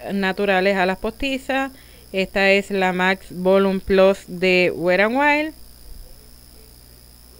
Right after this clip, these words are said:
Y voy a estar dando varias capitas también en las pestañas, eh, inferiores. Voy a estar utilizando este, eh, blush de Jordana, que es el Tender Tea Rose.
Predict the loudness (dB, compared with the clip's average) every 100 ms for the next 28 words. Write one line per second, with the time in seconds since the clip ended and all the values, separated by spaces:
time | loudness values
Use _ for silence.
0 | -20 -20 -20 -20 -20 -20 -20 -10 -6 -4
1 | -4 -2 0 2 4 2 0 -4 -4 -4
2 | -4 -4 -4 -4 -4 -4 -6 -6 -8 -6
3 | -8 -8 -10 -14 -20 -20 -12 -8 -8 -8
4 | -8 -8 -4 -2 -2 -4 -10 -20 -20 -20
5 | -4 0 2 2 0 0 -2 -2 -2 -2
6 | -4 -2 0 2 2 0 -4 -16 -16 -8
7 | -6 -4 -4 -4 -6 -8 -12 -10 -4 -4
8 | -4 -10 -4 -2 0 0 -2 -2 -2 -2
9 | -4 -6 -4 -4 -4 -10 -6 -4 -2 -2
10 | -4 -4 -4 -2 0 0 -4